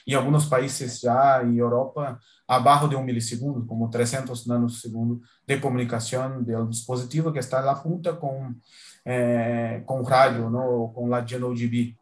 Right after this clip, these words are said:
Entonces, este, esto es un dos puntos que, que me gustaría de, de comentar. Eh,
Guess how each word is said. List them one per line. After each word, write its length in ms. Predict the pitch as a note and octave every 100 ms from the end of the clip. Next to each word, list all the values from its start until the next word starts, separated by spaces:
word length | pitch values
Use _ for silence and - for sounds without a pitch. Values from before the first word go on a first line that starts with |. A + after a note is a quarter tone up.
| _ _ _
Entonces, 800 | - A#2 B2+ B2 - C#3+ - - _ -
este, 680 | C3+ C#3 E3 D#3+ D3 C#3+ D3
esto 240 | D3 E3
es 200 | D#3+ D3+
un 120 | D3+
dos 200 | D3 C#3+ -
puntos 540 | D3+ D#3 F#3+ - -
que, 160 | - A#2+
que 220 | A2+ A#2
me 80 | B2
gustaría 440 | A#2+ A#2 A#2+ A#2+
de, 280 | A#2+ A#2+ A2+ -
de 200 | - B2
comentar. 640 | B2 B2+ C3 C3 D#3+ F#3+ - - - _ _ _ -
Eh, 600 | B2+ C#3 D3+ D#3+ E3